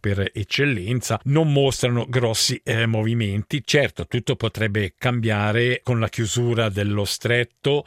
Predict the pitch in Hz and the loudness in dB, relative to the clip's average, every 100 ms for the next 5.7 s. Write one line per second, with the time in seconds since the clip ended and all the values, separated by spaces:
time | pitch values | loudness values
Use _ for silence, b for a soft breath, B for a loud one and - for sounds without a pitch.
0 | - 123 117 123 117 - 104 117 117 110 | -4 -2 0 -2 -2 -2 -2 -2 0 0
1 | 104 - 120 123 - 110 - 107 - 151 | -2 -2 0 0 -2 -6 -4 -4 0 0
2 | 123 104 - 131 - 110 127 113 101 - | 0 -2 -2 -2 -2 -2 0 0 -2 0
3 | 139 120 120 113 - 117 113 123 127 110 | 0 0 -2 -2 -2 -4 0 0 2 0
4 | 101 92 107 113 110 101 - 101 110 110 | -2 -2 -2 -2 -2 -4 -4 -2 -2 -4
5 | 104 104 - 123 131 107 120 | -4 -4 -2 -2 -2 -2 -4